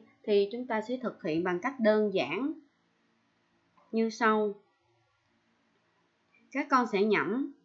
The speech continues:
hai mươi còn gọi là hai chục, ba mươi còn gọi là ba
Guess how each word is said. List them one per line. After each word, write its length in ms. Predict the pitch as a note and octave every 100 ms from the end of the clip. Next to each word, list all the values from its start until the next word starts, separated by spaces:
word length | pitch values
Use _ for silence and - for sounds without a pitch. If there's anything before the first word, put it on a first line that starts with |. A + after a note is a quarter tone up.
| _ _ _ _ _ _ _ _
hai 340 | - B3+ B3+
mươi 500 | B3 B3 B3 B3 G#3 - _ -
còn 260 | F#3 E3+
gọi 260 | D#3+ B2+ D#3
là 460 | F3+ F3 E3+ F3+ - _ _ _ _
hai 380 | A3 A3 G#3+ G#3
chục, 300 | F3+ - - _ _ _ _ _ _ _ _ _ _ _ _ _
ba 320 | G3+ A3+ B3
mươi 480 | B3 A#3+ A#3+ A#3+ A#3 - _
còn 280 | - F3+ F3
gọi 240 | D#3+ C3 E3
là 340 | B3+ E3+ F3+ - _ _
ba 280 | G#3 G#3+ A3